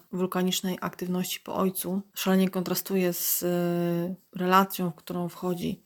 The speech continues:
Relacją, która totalnie ją zaskakuje swoją siłą. Bohaterka wręcz zderza się z, y, siłą pożądania i namiętności, której nigdy nie doświadczyła. Ognie to książka, która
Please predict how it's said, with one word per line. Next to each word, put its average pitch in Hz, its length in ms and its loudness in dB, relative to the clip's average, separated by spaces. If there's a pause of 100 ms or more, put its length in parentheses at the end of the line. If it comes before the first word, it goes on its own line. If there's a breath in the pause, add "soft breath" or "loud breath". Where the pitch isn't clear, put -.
Relacją, 185 480 2
która 185 260 -4
totalnie 180 460 0
ją 180 280 0
zaskakuje 175 580 0
swoją 180 300 -2
siłą. 185 580 2 (160)
Bohaterka 196 540 2
wręcz 180 220 2
zderza 185 420 6
się 180 340 0
z, - 280 -2
y, 180 400 2 (140)
siłą 190 480 4
pożądania 185 520 4
i 185 80 4
namiętności, 185 840 0
której 185 640 2 (160 loud breath)
nigdy 190 260 6
nie 175 80 4
doświadczyła. 170 760 -2 (120)
Ognie 202 260 4
to - 100 2
książka, 214 440 -2
która 185 580 2